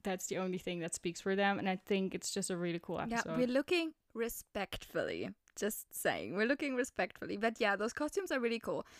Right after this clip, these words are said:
Speaker 2: Like, all of them are really cool, right? Like, the sashes, all the glitter, the knee-high boots for everyone in the crew. Like, not just the women, but the men as well.
Speaker 1: Yeah.
Speaker 2: Chef's kiss. It is amazing. Also, Alex and me are probably gonna go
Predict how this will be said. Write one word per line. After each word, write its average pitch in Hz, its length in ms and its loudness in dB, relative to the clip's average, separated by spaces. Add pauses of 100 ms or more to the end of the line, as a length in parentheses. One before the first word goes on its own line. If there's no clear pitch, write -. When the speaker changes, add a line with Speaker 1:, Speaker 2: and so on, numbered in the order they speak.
(140)
Speaker 2:
Like, 294 160 -2
all 330 180 2
of 415 80 -2
them 349 160 0
are 208 100 0
really 190 240 -2
cool, 185 280 -2
right? 185 280 0
Like, 226 220 0
the 202 80 -6
sashes, 208 880 0 (320)
all 233 180 0
the 208 120 0
glitter, 226 600 2
the 202 120 0
knee-high 220 540 2
boots 233 380 0
for - 140 -2 (120)
everyone 262 540 2
in 254 160 -2
the 226 100 -2 (260)
crew. 233 420 4
Like, 226 220 4
not 214 180 2
just 277 200 -2
the 240 60 2
women, 226 240 2
but 214 160 2
the 196 60 2
men 196 200 0
as - 160 0
well. 330 100 2 (100)
Speaker 1:
Yeah. - 180 -4 (520)
Speaker 2:
Chef's - 320 -6
kiss. 180 380 -4
It 226 160 2
is 269 220 2 (340)
amazing. 202 580 4 (320)
Also, 294 500 2
Alex 269 320 0
and 226 120 -2
me 233 140 0
are 208 100 -2
probably 240 420 -2
gonna 196 300 -2
go 190 340 2